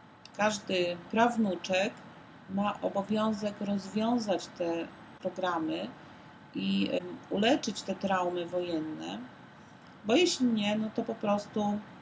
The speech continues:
zniszczy to jego życie. Dlatego, że czwarte pokolenie ma obowiązek rozwiązać problemy swoich pradziadków. Ja przez wiele lat dochodziłam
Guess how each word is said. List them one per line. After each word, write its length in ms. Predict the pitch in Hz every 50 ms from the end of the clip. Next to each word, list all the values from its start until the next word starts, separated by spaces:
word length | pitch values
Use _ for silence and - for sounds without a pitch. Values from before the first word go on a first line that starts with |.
| - - - - - - - - -
zniszczy 420 | - - - 107 107 - - 202 185
to 300 | - 190 185 185 185 196 - - - - -
jego 240 | 180 185 175 190 185
życie. 340 | 175 175 170 170 - - - - - - - - -
Dlatego, 340 | - 190 196 220 202 202 196
że 100 | 190 180
czwarte 360 | - - - 214 214 - 254
pokolenie 720 | 240 - 220 - - 214 208 202 202 196 196 196 196 196 196 - - - - - - - -
ma 120 | 190 190 190
obowiązek 580 | 185 185 180 180 190 185 185 185 190 180 -
rozwiązać 840 | 185 175 170 - 175 180 180 180 175 - 180 170 165 - - - - - - -
problemy 720 | - 185 185 180 175 175 165 170 165 160 160 160 165 165 170 - - - - - - - - - - - - - - - - - - -
swoich 360 | - - - 180 170 165 -
pradziadków. 800 | - - 185 180 175 180 170 151 135 - - - - - - - - - - - - - - - - - - - - - - - - - - - - - - - - - -
Ja 160 | - 240 294
przez 260 | 285 - 302 254 240
wiele 260 | 240 247 247 247 233
lat 280 | 214 202 190 196 196 220
dochodziłam 800 | 208 - 208 202 202 196 196 - 226 226 220 208 208 208 208